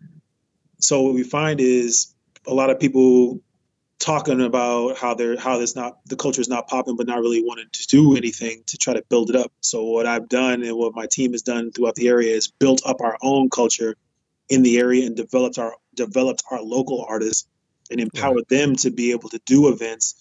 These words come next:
Speaker 1: and to be able to do better business. And what that looks like is a lot of sacrifice. So that's me working with fifteen to twenty different artists in the area, you know, ten of which probably aren't good,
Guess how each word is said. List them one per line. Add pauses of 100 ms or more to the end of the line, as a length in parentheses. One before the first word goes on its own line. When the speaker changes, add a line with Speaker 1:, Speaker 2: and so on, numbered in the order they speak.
(440)
Speaker 1:
and
to
be
able
to
do
better
business. (400)
And
what
that
looks
like
is
a
lot
of
sacrifice.
So
that's
me
working
with (300)
fifteen
to
twenty
different
artists
in
the
area, (520)
you
know, (240)
ten
of
which
probably
aren't
good,